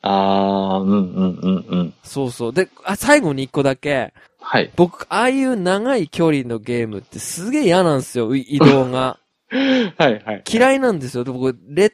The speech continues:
Speaker 2: ドデッドリデンプションの
Speaker 1: うん。
Speaker 2: 移動がすごい嫌だったんですよ。
Speaker 1: <laughs>
Speaker 2: あんなに長いのが。馬で、馬でさえ嫌だったんですよ。
Speaker 1: はいはいはい。
Speaker 2: ただその移動が
Speaker 1: うん。
Speaker 2: 楽しくなるんです。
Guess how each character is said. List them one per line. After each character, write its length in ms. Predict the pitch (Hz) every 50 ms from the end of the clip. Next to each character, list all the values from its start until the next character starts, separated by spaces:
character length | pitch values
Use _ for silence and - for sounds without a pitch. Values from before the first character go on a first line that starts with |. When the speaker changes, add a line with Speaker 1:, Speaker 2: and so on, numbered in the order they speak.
| _
Speaker 2:
ド 100 | - 240
デ 140 | 247 240 240
ッ 40 | - _
ド 100 | - 226
リ 140 | 220 233 247
デ 140 | 233 240
ン 80 | 240 233
プ 60 | 240
シ 140 | - - 160
ョ 80 | 127 113
ン 80 | 110
の 360 | 110 120 120 110 95 69 - - _ _ _ _ _
Speaker 1:
う 80 | - 117
ん。 220 | 107 98 87 82 - _ _ _ _
Speaker 2:
移 140 | - 147 151
動 180 | 151 180 185 170
が 140 | 170 160
す 240 | - - - 139 151
ご 140 | 180 240 240
い 100 | 190 156
嫌 200 | 139 143 147 147
だ 80 | 135 117
っ 40 | -
た 120 | _ - 110
ん 40 | 104
で 40 | 95
す 120 | - 107
よ。 120 | 95 82 -
Speaker 1:
<laughs> 40 | 160
Speaker 2:
あ 140 | 156 120 131
ん 360 | 143 151 160 160 160 160 160
な 140 | 160 160 156
に 140 | 156 151 143
長 320 | 143 139 139 143 139 139
い 80 | 131 117
の 140 | 110 98
が。 200 | 92 90 80 - -
馬 360 | - 143 156 170 214 254 262
で、 120 | 220 185 156 147 139 240 220 190
馬 260 | 165 175 202 240 254
で 120 | 226 170 147
さ 160 | - 147 127
え 40 | 120
嫌 140 | 120 120
だ 80 | 113 110
っ 80 | - _
た 100 | - 101
ん 40 | 98
で 60 | -
す 80 | - -
よ。 120 | - - _ _ _ _ - 143 156 151 143 131
Speaker 1:
は 240 | _ - - - 127
い 20 | 113
は 60 | 104
い 20 |
は 60 | 98
い。 20 | -
Speaker 2:
た 140 | - 208 185
だ 100 | 156 127
そ 140 | - 160 156
の 80 | 143 - - _ -
移 160 | 151 160 156
動 260 | 196 208 214 208 190
が 380 | 190 196 196 175 127 95 - _ _ _ _ _ -
Speaker 1:
う 80 | -
ん。 220 | 101 98 92 85 - _ _ _ _ _
Speaker 2:
楽 300 | - - 147 139 147 143
し 140 | - - -
く 140 | - 131 110
な 140 | 113 104
る 120 | 95 82 85
ん 60 | 90
で 80 | -
す。 40 | -